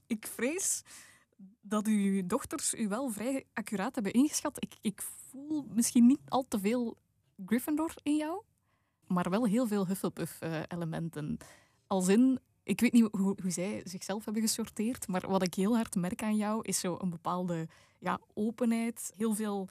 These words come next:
empathie ten opzichte van andere mensen, daar ook graag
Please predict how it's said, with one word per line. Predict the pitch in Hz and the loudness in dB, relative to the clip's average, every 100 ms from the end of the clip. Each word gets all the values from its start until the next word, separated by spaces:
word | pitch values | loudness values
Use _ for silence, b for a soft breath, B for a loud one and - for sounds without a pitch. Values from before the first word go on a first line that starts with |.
| - | -2
empathie | 202 190 190 214 240 | 0 0 -2 0 0
ten | - | 0
opzichte | 247 - 220 | -8 -6 -6
van | 196 | -4
andere | 180 185 180 | -4 -6 -6
mensen, | 165 220 - | -8 -8 -6
daar | 208 180 | -4 -2
ook | 196 196 - | -4 -6 -16
graag | 208 170 175 | -14 -12 -12